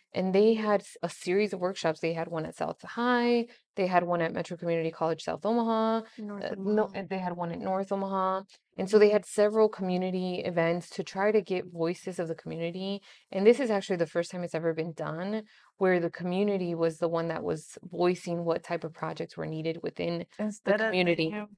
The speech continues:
Speaker 3: to do
Speaker 1: instead of
Speaker 3: it.
Speaker 1: other folks
Speaker 2: Mm-hmm.
Speaker 1: doing it, right? And that
Speaker 3: That's
Speaker 1: has
Speaker 3: really
Speaker 1: never
Speaker 3: good.
Speaker 1: happened.
Speaker 2: Yeah. I was part of that at the Metro, uh, Community College.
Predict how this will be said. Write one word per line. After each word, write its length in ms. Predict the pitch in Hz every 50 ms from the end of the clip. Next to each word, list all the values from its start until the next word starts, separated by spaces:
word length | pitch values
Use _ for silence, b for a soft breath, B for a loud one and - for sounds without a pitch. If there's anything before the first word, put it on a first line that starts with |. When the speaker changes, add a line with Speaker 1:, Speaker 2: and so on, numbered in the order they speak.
| _ _ -
Speaker 3:
to 60 | 202
do 60 | 202
Speaker 1:
instead 440 | 202 214 196 - 202 196 208 208 202
of 120 | 208 202
Speaker 3:
it. 40 | -
Speaker 1:
other 240 | - 214 233 226 214
folks 360 | - - 208 190 190 180 208
Speaker 2:
Mm-hmm. 180 | - - _ - 214
Speaker 1:
doing 180 | 233 226 196
it, 140 | 180 165 -
right? 340 | - 170 170 180 202 214 - _ _ _ _ _ _
And 120 | - 214 208
that 160 | 202 208 247 269
Speaker 3:
That's 20 | 247
Speaker 1:
has 160 | 247 220 185
Speaker 3:
really 60 | 190 202
Speaker 1:
never 280 | 202 208 214 214 202 185
Speaker 3:
good. 60 | 185
Speaker 1:
happened. 420 | 185 185 175 175 175 165 156 156 160
Speaker 2:
Yeah. 300 | 196 190 185 180 180 175 180 _ _ _ _ _ _ _ -
I 60 | 226 240
was 160 | 277 254 -
part 240 | - - 208 202 214
of 120 | 214 202
that 340 | 226 220 208 208 214 - -
at 320 | - 196 196 196 196 - _ -
the 100 | 190 185
Metro, 380 | 185 185 175 175 - 190 180 - - -
uh, 200 | 202 180 175 175
Community 420 | 175 - 190 185 185 180 175 180 175
College. 580 | - - 175 170 170 170 175 180 190 - -